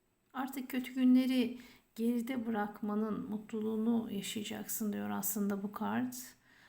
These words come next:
Ruhsal anlamda şifalanacaksın. Zihinsel anlamda seni yoran o düşüncelerden uzaklaşacaksın. Arınacaksın diyor. Şifa bulacaksın. Eğer bir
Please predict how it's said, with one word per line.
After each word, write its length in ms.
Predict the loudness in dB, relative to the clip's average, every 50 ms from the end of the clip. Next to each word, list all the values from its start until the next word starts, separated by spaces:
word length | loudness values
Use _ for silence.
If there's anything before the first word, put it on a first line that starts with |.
| -20 _ _ -6
Ruhsal 540 | -2 0 0 0 0 -2 0 0 2 2 4
anlamda 1080 | 6 6 6 6 6 4 4 2 0 -2 -4 -6 -6 -6 -4 -2 -2 -4 -4 -6 -10 -12 -18 _ _ _ _ _ _ _ _ _
şifalanacaksın. 1400 | -20 -20 -18 -18 -16 -14 -12 -12 -10 -10 -10 -10 -8 -8 -10 -10 -10 -10 -10 -10 -10 -10 -8 -8 -6 -6 -6 -8 -8 -12 -18 -20 -20 -20 -20 -20 _ _ _ _ _ _ _ -12
Zihinsel 760 | -8 -8 -4 0 2 4 4 4 2 -2 -4 -4 -4 -2 0
anlamda 520 | 0 0 0 -2 -4 -6 -8 -8 -8 -6
seni 360 | -6 -4 0 2 4 6 6
yoran 460 | 4 4 2 2 0 -2 -4 -4 -4 -2
o 120 | 0 0
düşüncelerden 1300 | 0 0 -2 0 0 2 2 4 2 0 -2 -2 -4 -6 -4 -6 -6 -6 -6 -4 -2 0 2 0 0 -2 -4
uzaklaşacaksın. 1500 | -8 -8 -6 -6 -6 -6 -8 -10 -10 -8 -8 -8 -8 -6 -6 -6 -8 -8 -8 -8 -8 -8 -10 -10 -12 -10 -8 -10 -10 -10 -14 -20 _ _ -20 -20 -20 -20 -20 _ -8
Arınacaksın 1040 | -4 -2 2 2 4 4 4 4 4 4 2 2 0 -2 -4 -4 -4 -4 -6 -6 -8
diyor. 280 | -8 -8 -8 -8 -6
Şifa 640 | -6 -6 -6 -6 -6 -6 -2 0 0 0 0 -2 -6
bulacaksın. 520 | -8 -8 -8 -8 -8 -8 -8 -8 -8 -4 0
Eğer 280 | 0 2 2 2 2
bir 160 | 0 0 -4